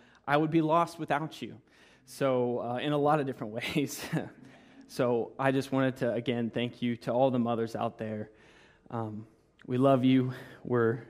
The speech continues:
um, better because of you. And I pray that you feel loved,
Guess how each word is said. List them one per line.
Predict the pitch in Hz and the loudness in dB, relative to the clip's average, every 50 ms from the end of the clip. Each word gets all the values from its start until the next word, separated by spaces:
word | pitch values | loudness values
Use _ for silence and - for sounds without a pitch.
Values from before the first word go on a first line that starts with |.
| - - | -16 -14
um, | - 123 117 110 110 117 120 - _ _ _ _ _ _ _ - - - _ - _ - _ | -12 -12 -12 -12 -14 -14 -16 -20 _ _ _ _ _ _ _ -20 -20 -20 _ -20 _ -4 _
better | - 139 143 139 | 6 6 6 6
because | 120 135 123 - - 127 127 117 | 4 2 0 2 2 2 2 2
of | 127 120 | 0 0
you. | 117 117 120 120 117 127 120 - - _ _ _ - - - _ _ _ _ _ | 0 0 0 0 0 -4 -10 -16 -20 _ _ _ -20 -20 -20 _ _ _ _ _
And | - 117 117 | -10 -4 -2
I | 120 120 | -2 -4
pray | - - - 127 123 123 | -2 2 4 4 4 4
that | 110 113 87 | 2 0 0
you | 117 127 131 | 2 0 0
feel | 127 - 131 131 123 120 120 113 120 - - - _ _ _ _ _ | 2 2 4 6 6 6 4 4 0 -4 -12 -20 _ _ _ _ _
loved, | - 123 135 143 143 139 135 127 - | 4 8 10 10 10 8 6 4 0